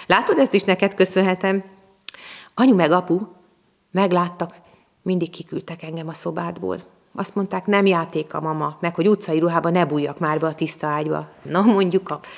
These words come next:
te ágyadban nem búj-, ö, na mondjuk a te, ö, ágyadban nem volt túl nagy tisztaság, éreztem én, hogy neked is oda sikeredik néha,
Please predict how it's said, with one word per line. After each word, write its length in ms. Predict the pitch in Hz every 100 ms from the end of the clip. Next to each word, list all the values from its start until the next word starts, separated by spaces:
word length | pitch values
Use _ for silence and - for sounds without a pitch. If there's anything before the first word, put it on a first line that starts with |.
| - - _
te 100 | 160
ágyadban 1500 | 165 165 165 - - - - - - _ - - _ - 180
nem 220 | 165 175 196
búj-, 260 | 185 170 156 -
ö, 240 | 165 165 165 -
na 80 | 185
mondjuk 280 | 220 190 180
a 80 | 156
te, 260 | 196 185 -
ö, 200 | 170 165 160 - _
ágyadban 600 | 170 175 175 165 175 160
nem 180 | 170 202
volt 180 | 196 180
túl 200 | 180 180
nagy 180 | 175 175
tisztaság, 580 | 175 - 175 175 160 -
éreztem 480 | 202 190 180 190
én, 100 | 180
hogy 200 | 170 160 - _ -
neked 360 | 190 196 160
is 140 | 160 -
oda 200 | 185 170
sikeredik 640 | - 156 - 160 160 175
néha, 460 | 175 165 165 180